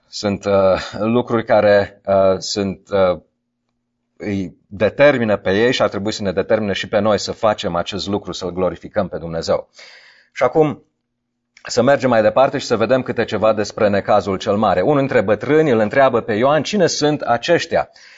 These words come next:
uh, cei care formează această mulțime mare?” Și Ioan nu știe, iar bătrânul îi răspunde: „Aceștia sunt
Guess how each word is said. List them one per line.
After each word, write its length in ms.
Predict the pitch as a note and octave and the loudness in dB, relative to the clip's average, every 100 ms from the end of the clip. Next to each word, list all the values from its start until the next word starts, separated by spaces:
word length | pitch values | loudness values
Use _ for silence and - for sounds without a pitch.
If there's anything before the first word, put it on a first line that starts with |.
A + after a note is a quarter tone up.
| - | -6
uh, 180 | - G#2 | 0 0
cei 180 | - C#3 | 0 0
care 220 | C3 A#2 | 2 0
formează 500 | A2+ B2 C#3 C#3+ A#2 | 2 0 2 2 2
această 340 | A2 A#2 - | 0 -2 -4
mulțime 540 | G2 G2 - G2+ G2 G2 | -4 -4 -4 -6 -4 -2
mare?” 360 | B2+ C3+ F2 | 0 0 0
Și 200 | E2+ G2+ | -4 -6
Ioan 400 | G2 D#3+ D3 A2 - | -2 0 0 -4 -6
nu 160 | A2+ D#3+ | -4 -2
știe, 540 | - G2+ G#2 D3 A3 _ _ - _ | -4 -4 0 0 0 _ _ -20 _
iar 280 | B2 B2+ A2+ | 2 2 2
bătrânul 540 | B2 A#2+ F#3 F3+ D3+ | 0 0 0 0 0
îi 120 | A#2+ | 0
răspunde: 460 | C3 - - D4 - | 0 -2 -4 -2 0
„Aceștia 600 | G#2 - C#3+ - F#3+ F3+ | 0 0 -2 0 2 2
sunt 560 | - A2 A#2+ D#3+ - | 0 -4 -4 -4 -10